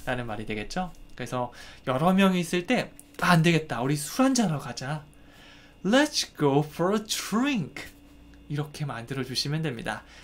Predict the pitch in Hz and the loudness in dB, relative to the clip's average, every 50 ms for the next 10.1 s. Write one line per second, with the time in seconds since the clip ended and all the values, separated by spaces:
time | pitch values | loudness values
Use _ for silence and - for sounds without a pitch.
0 | - - - - 131 131 160 156 147 139 135 143 131 139 143 202 214 175 - - | -20 -6 -2 -2 0 0 0 0 2 2 2 0 0 0 0 0 0 0 0 -2
1 | 208 220 214 220 214 214 220 226 240 226 220 202 185 185 - - - 160 151 - | -2 0 2 2 2 2 2 2 2 2 2 0 0 -2 -4 -2 -4 -4 -2 0
2 | 202 214 - 127 139 - - 151 139 135 - - 226 220 - - - - 208 196 | -2 0 0 -2 -4 0 0 0 0 0 -4 -6 -6 -6 -6 -14 -4 0 0 0
3 | 190 190 180 151 131 - - 120 107 - - - - - - - - - - - | 2 0 -2 -4 -4 -6 -6 -8 -10 -10 -14 -20 -20 -20 -20 -20 -20 -20 -18 -2
4 | - 160 151 - 165 190 208 214 214 202 214 196 - 170 160 165 - 160 135 139 | 0 0 2 6 6 8 8 8 8 8 4 4 4 2 0 2 0 2 0 0
5 | 131 - 139 151 180 147 - - - - - - - - - - - 156 160 180 | 0 2 4 4 4 4 0 -4 -12 -10 -10 -8 -8 -8 -8 -4 -2 2 2 2
6 | 185 170 208 208 208 208 202 202 202 196 220 254 277 302 - - - - - - | 4 6 6 8 8 8 8 6 4 6 4 4 2 0 -6 -16 -20 -18 -4 2
7 | 277 285 277 294 294 294 277 269 254 247 247 240 240 - - - 262 254 - - | 2 2 4 4 2 2 2 2 4 4 4 4 2 0 4 4 4 2 4 2
8 | 156 156 156 151 - - 269 262 262 262 262 262 254 - 247 233 233 226 220 - | 0 0 0 -2 -2 -2 -2 0 2 2 2 2 2 0 0 0 0 -2 -2 -6
9 | - - - 127 131 127 - 190 190 190 190 190 190 180 170 147 135 - 170 202 | -8 -6 -2 -2 -2 0 2 2 4 4 4 4 4 4 4 2 2 0 0 0
10 | 214 208 | 0 -2